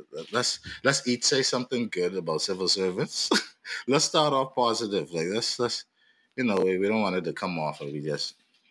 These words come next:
you know, beating up civil servants. You know, y'all, y'all, one, they exist, right? They human beings. That's something, right? So I don't know. Like, Jay started off. What one good thing about civil servants you wanna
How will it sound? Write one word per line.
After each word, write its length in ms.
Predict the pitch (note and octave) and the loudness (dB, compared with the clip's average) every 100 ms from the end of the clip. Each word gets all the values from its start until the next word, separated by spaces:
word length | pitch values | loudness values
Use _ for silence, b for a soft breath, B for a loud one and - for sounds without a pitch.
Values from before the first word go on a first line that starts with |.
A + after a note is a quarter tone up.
| - - _ | -20 -20 _
you 80 | D#2+ | -14
know, 140 | C#2 B1+ | -14 -14
beating 260 | D2+ C#2 D2 | -12 -8 -6
up 100 | C#2+ | -4
civil 300 | - D2+ C#2 | -2 -2 -4
servants. 500 | - D#2 D2 C#2 - | -2 -2 -4 -10 -6
You 80 | A#2 | -2
know, 160 | F#2 G#2 | 0 2
y'all, 380 | G#2 G#2+ G#2+ | 2 4 2
y'all, 400 | F#2+ G2+ G#2+ A2+ - B B B B - | 2 0 0 -2 -8 B B B B 0
one, 480 | A2 F#2 A#2 - - _ _ _ _ _ | 2 4 4 0 -6 _ _ _ _ _
they 460 | G2+ F#2 G2 G#2+ A2+ - _ - | 4 6 4 0 -4 -16 _ 0
exist, 720 | G#2+ - E2 - - - - _ - | 0 2 2 2 0 -4 -12 _ 0
right? 280 | F2+ G#2 D3 | 2 2 2
They 120 | G2 | 2
human 280 | G#2+ G#2 G2+ | 2 0 0
beings. 500 | E2+ D2 D#2 - - _ _ _ _ _ _ _ _ | 0 0 -4 -8 -12 _ _ _ _ _ _ _ _
That's 200 | D#2 D#2+ | -2 0
something, 500 | - F2 D#2 D#2+ - _ _ _ _ | 0 0 -2 -4 -4 _ _ _ _
right? 220 | F#2 D#2+ G#2 | -2 0 2
So 160 | G#2 | 2
I 100 | G2+ | 2
don't 120 | B2+ | 2
know. 120 | A#2+ A2 | 2 2
Like, 260 | A2 A2+ | 2 2
Jay 180 | A2+ A#2+ | 4 2
started 340 | B2 B2 A2 F2+ | 4 2 4 2
off. 160 | E2 | 2
What 200 | F#2 G2+ B B - - | 0 -2 B B -16 0
one 220 | A#2+ C#3+ | 2 4
good 200 | B2+ G#2+ | 4 4
thing 180 | A2 G#2+ | 2 0
about 380 | F#2 D#2+ D#2 - _ _ _ | 0 0 0 -6 _ _ _
civil 300 | - G2+ F2 | -4 0 0
servants 400 | D2+ F2 D2+ D2+ | 2 0 -2 -4
you 100 | D#2 | -6
wanna 360 | D2 C#2+ C2+ | -4 -6 -8